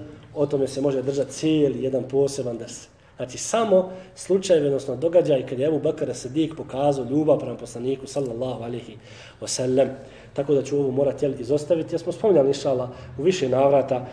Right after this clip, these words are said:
njegov, njegov taj prisni odnos prema poslaniku, sallallahu alejhi ve sellem. Naravno, dosljednost u slijeđenju poslanika, sallallahu alejhi ve sellem,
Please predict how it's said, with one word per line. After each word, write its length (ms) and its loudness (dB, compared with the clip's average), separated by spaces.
njegov, 300 4
njegov 240 2
taj 200 -8
prisni 360 -2
odnos 260 2
prema 160 -4
poslaniku, 480 0
sallallahu 580 -4
alejhi 200 -6
ve 60 -12
sellem. 300 -6
Naravno, 340 6
dosljednost 800 0
u 60 -12
slijeđenju 600 0
poslanika, 500 -4
sallallahu 440 -4
alejhi 180 -8
ve 60 -12
sellem, 340 2